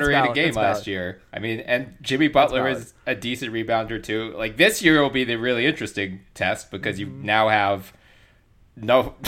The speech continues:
Speaker 2: <laughs> their starting lineup features no one shorter than six six. Like, in theory, all five of their guys should be above average rebounders 'cause they're
Speaker 1: Mm.
Speaker 2: playing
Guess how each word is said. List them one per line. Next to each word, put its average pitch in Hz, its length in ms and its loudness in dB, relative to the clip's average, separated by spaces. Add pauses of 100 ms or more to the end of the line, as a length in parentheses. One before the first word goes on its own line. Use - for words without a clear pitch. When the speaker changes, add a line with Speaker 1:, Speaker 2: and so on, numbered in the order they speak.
(120)
Speaker 2:
<laughs> - 260 -8
their 147 120 4
starting 165 340 4
lineup 151 380 8
features 156 340 4
no 139 140 4
one 151 160 4
shorter 143 300 0
than 131 160 -4
six - 240 -4
six. - 420 -4
Like, 113 160 -6
in 135 100 -2
theory, 156 320 4
all 139 160 6
five 180 300 8
of 147 100 2
their 139 140 6
guys 131 280 6
should - 160 -6
be 135 100 0
above 127 260 6
average 127 320 4
rebounders 135 640 2
'cause 135 160 0
they're 131 100 0
Speaker 1:
Mm. 101 120 -6
Speaker 2:
playing 131 480 2